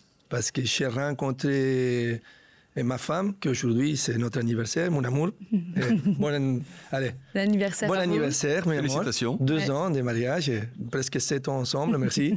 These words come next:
Speaker 3: <laughs> Rencontré à Anderlecht.
Speaker 1: Rencontré
Speaker 2: Ouais.
Speaker 1: en mof. Et alors, euh, ouais, Anderlecht, c'est... ça reste, ça restera toujours, euh...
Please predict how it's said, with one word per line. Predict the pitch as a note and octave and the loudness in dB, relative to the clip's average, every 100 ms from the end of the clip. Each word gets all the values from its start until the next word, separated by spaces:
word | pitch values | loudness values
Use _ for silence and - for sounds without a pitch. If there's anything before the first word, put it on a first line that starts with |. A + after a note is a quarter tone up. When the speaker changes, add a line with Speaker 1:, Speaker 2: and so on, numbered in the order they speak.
| F3+ | 2
Speaker 3:
<laughs> | |
Rencontré | G3+ D#3+ D#3 D#3 A#3+ | 0 0 -2 -2 0
à | G#3 | 0
Anderlecht. | D3+ E3 F3+ E3+ - | 2 2 0 -2 -4
Speaker 1:
Rencontré | C3+ C3 B2 A#2 B2 | -2 0 -2 0 0
Speaker 2:
Ouais. | A2+ | 2
Speaker 1:
en | A2+ | 2
mof. | C#3 F#3+ - - _ - | 2 0 -4 -16 _ -4
Et | C#3+ B2 A#2+ A#2 A#2 B2 | -2 0 0 0 0 -2
alors, | B2 B2+ C3+ | 0 0 0
euh, | B2+ A#2+ | 0 0
ouais, | A#2+ E3 B2+ C#3 | 0 0 -2 -6
Anderlecht, | B2 B2 D#3+ D#3 | -2 0 0 0
c'est... | - B2 A#2+ A#2+ - _ - _ _ _ _ - | 0 0 0 -4 -12 _ -20 _ _ _ _ -8
ça | B2+ | -4
reste, | B2 C#3+ A#2 - D3 B2+ | -2 0 0 -2 -2 0
ça | A#2 B2+ | 0 -2
restera | B2+ - C3 C#3 | -2 -2 0 0
toujours, | C3+ B2 C#3 E3+ D#3+ | -2 0 2 2 2
euh... | C#3 B2 | 0 0